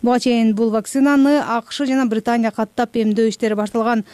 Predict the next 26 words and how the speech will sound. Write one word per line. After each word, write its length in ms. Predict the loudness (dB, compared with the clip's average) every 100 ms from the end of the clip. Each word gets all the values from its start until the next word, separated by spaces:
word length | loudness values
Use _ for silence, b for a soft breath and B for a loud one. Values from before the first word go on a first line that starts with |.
| B B
А 120 | -6 -4
К 120 | -2
Ш 100 | -2
ошондой 320 | 0 0 2
эле 160 | 2 2
Moderna 500 | 2 0 0 0 0
компаниясынын 880 | -2 0 0 2 0 0 2 2
вакцинасын 580 | 0 -4 -2 -2 0 -2
колдонууга 460 | -2 0 0 0 0
да 120 | -2
уруксат 300 | -2 -6 -2
берди. 360 | -2 0 -2 -4 B B B -4
Вакцинаны 480 | -2 0 2 2 0
колдонуу 460 | 0 0 2 2
Британияда 600 | 0 -2 0 0 0 0
вирустун 540 | 0 0 0 0 2 2
жаңы 280 | 2 0
түрү 260 | -2 -2 0
жайылып 400 | 0 0 0 -2
жатканы 340 | -4 -2 -2 0
тууралуу 360 | -2 0 0
кабар 360 | -2 -2 0 0
тараган 360 | -2 0 0
учурга 300 | 0 -2 -4
туш 160 | -6 -4
келди. 320 | -2 0 -2